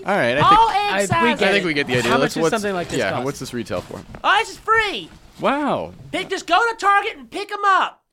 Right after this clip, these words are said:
Speaker 1: Interesting.
Speaker 3: And
Speaker 1: Well,
Speaker 3: Le-, LeAnn Rimes profits off this somehow, or?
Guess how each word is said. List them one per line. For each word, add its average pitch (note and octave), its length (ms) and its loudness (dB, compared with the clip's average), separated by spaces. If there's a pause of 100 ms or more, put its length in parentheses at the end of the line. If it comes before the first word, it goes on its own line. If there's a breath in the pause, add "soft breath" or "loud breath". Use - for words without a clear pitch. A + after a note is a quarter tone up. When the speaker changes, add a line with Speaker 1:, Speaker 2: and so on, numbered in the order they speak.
(100)
Speaker 1:
Interesting. G#2+ 580 -10
Speaker 3:
And F#2 60 -16
Speaker 1:
Well, C3+ 180 -4
Speaker 3:
Le-, F3+ 240 -4
LeAnn G3 240 -6
Rimes G3 240 -6
profits G#3+ 460 -8
off F4+ 160 -12
this F#4 160 -12
somehow, F4 460 -12
or? B2+ 260 -12